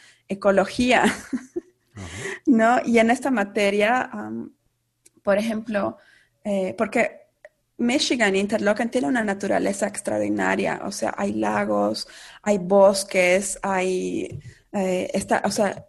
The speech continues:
Speaker 1: el, el otoño es hermoso, cambian las hoj-, los colores de las hojas, ¿no? El invierno es,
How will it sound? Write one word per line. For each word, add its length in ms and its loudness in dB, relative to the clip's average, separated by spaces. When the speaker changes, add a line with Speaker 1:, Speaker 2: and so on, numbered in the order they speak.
Speaker 1:
el, 920 -4
el 120 2
otoño 320 -2
es 100 -6
hermoso, 640 -2
cambian 400 -2
las 280 -6
hoj-, 380 0
los 220 0
colores 340 2
de 80 0
las 220 -4
hojas, 760 0
¿no? 120 -2
El 160 -2
invierno 640 4
es, 480 0